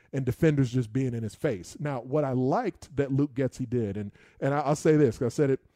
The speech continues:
you know, on the st-, on the station, I said it a, a bit on Sunday, I said it again yesterday, I feel like it's worth repeating here, where after the opening game of this season against Green Bay,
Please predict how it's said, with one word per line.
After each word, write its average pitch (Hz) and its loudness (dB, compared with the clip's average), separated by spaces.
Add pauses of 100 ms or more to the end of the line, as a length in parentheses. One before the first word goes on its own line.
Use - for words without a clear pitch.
(140)
you 131 -4
know, 123 0
on 123 -2
the 120 -6
st-, - -10
on 123 -6
the 117 -10
station, 123 -6 (120)
I 123 -6
said 160 4
it 139 0 (120)
a, 139 -2
a 123 -2
bit 143 2
on 123 2
Sunday, 156 2
I 131 2
said 131 0
it 131 0
again 139 -2
yesterday, 127 -2 (260)
I - -10
feel 156 4
like 143 4
it's 120 -6
worth 131 -2
repeating 117 -4
here, 139 2
where 113 -6
after 160 -4
the 131 2
opening 165 0
game 107 -6 (400)
of 123 0
this 127 2
season 117 -2
against 107 -6
Green 110 -8
Bay, 113 0